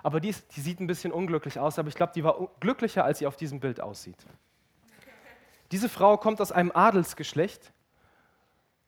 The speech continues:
und in einem Adelsgeschlecht ist es immer wichtig gewesen, gut zu heiraten. Und das normale Leben, der normale Weg einer Frau aus einem Adelsgeschlecht war es, eine gute Hochzeit, einen guten Ehemann zu bekommen, eine gute Familie zu gründen, das gut für sie ist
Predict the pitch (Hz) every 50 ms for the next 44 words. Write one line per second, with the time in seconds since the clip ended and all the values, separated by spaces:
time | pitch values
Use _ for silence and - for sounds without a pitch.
0 | _ _ _ 160 160 175 165 170 160 - - 151 170 208 220 208 - - - 180
1 | - - 180 170 - 165 147 - - - - 190 196 190 170 - - 135 156 165
2 | - - 151 - - 160 131 147 151 151 143 147 156 151 139 123 - 156 165 202
3 | 202 - - - 151 123 - 143 143 143 120 113 110 107 - - 104 101 101 _
4 | _ _ _ _ - 131 123 139 127 - - _ - - 131 139 139 135 147 170
5 | 208 240 247 233 240 240 233 233 - - 143 151 190 202 190 156 147 139 127 -
6 | - - - _ 160 151 156 147 151 151 160 180 226 233 226 196 170 139 123 143
7 | 147 131 123 120 - - - _ - - - - - - 151 147 151 151 143 -
8 | - - - - - - 143 160 190 208 196 180 - - 156 143 - - 139 156
9 | 180 180 185 - - 170 - - 170 160 - - 156 156 165 160 - 147 151 151
10 | 139 127 156 202 - - 196 - - 208 - - - - 170 151 - - 139 143
11 | 147 131 175 214 - - 190 - 180 190 196 196 175 156 151 - 151 139 127 -
12 | - 143 139 127 123 147 147 131 156 214 - - 202 - 190 180 185 190 208 202
13 | 202 202 - 180 143 139 151 143 135 139 143 - - - 208 - - - 180 156
14 | 139 180 214 240 220 - _